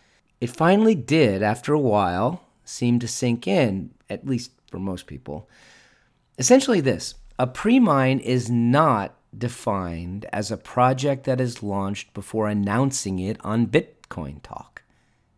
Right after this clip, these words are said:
A pre-mine, or an Instamine, is a project that is launched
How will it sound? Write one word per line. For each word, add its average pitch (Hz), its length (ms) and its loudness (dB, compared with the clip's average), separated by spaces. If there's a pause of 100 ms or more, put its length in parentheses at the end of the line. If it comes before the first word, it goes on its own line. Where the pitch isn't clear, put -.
(880)
A 123 100 0
pre-mine, 127 800 4 (600)
or 113 140 2
an 120 80 2
Instamine, 92 760 -4
is 139 160 -2
a 147 60 4
project 175 540 4
that 170 160 4
is 127 180 0
launched 104 640 -4